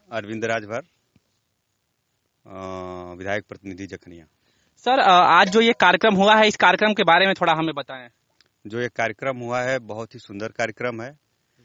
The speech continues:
Speaker 1: जैसा कि आपको हम बता दें अपना अनुभव, कि लोग मोटरसाइकिल, बाइक और ट्रक, उसके पेट्रोल और डीजल का ध्यान रख रहे हैं,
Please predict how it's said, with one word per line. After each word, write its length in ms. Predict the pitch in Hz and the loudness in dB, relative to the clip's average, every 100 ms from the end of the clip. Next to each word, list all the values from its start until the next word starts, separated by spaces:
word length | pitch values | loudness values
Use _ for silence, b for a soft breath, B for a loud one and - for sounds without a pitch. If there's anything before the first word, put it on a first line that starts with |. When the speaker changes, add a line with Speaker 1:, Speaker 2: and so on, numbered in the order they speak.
| _ 123 | _ _
Speaker 1:
जैसा 300 | 113 117 143 | -8 -4 -4
कि 460 | 135 147 143 143 139 | -4 -6 -6 -6 -8
आपको 760 | - 127 131 _ 135 127 139 | -6 -4 -6 _ -12 -10 -12
हम 180 | 113 120 | -10 -6
बता 300 | 117 - 135 | -6 -2 -2
दें 220 | 113 127 - | -2 -12 -14
अपना 260 | 110 127 135 | -12 -6 -6
अनुभव, 400 | 113 92 104 185 _ _ _ _ _ _ - | -6 -12 -18 -20 _ _ _ _ _ _ -20
कि 80 | 117 | -8
लोग 380 | 127 156 151 - _ _ _ _ _ _ | -4 -4 -4 -12 _ _ _ _ _ _
मोटरसाइकिल, 920 | 131 127 - 156 - 139 135 160 151 | -10 -8 -8 -8 -4 -4 -4 -8 -10
बाइक 480 | 107 110 127 143 147 _ _ _ _ _ _ _ _ _ _ _ | -6 -2 -2 -4 -8 _ _ _ _ _ _ _ _ _ _ _
और 220 | 113 123 - - | -10 -10 -10 -4
ट्रक, 200 | 135 147 _ _ _ _ | -4 -4 _ _ _ _
उसके 280 | 127 - - | -20 -12 -12
पेट्रोल 460 | 139 135 - 147 147 | -10 -12 -10 -8 -6
और 120 | 139 | -6
डीजल 240 | 127 139 | -6 -6
का 140 | 131 131 | -6 -10
ध्यान 280 | 107 123 123 | -10 -10 -8
रख 180 | 123 | -8
रहे 220 | 101 90 | -10 -12
हैं, 120 | 90 | -14